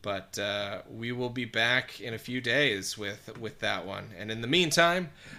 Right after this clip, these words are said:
uh, if you have any questions or suggestions for us, you can email us, as always, at killstreakpod at gmail dot com.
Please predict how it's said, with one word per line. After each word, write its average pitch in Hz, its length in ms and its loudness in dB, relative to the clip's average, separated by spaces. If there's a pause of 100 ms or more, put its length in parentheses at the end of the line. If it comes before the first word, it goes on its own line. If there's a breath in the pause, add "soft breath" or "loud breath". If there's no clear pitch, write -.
(120)
uh, 107 160 0
if 107 140 -4
you 113 60 0
have 110 60 0
any 107 120 -4
questions 156 680 -4
or 107 140 -8
suggestions 120 800 -4
for 117 200 -4
us, 147 380 -4
you 95 120 -10
can 95 160 -10
email 117 400 0
us, 117 200 0
as 98 200 -4
always, 165 440 4
at 95 280 -2
killstreakpod 131 840 2 (360 loud breath)
at 104 220 2
gmail 151 420 6
dot 143 280 6
com. 147 500 4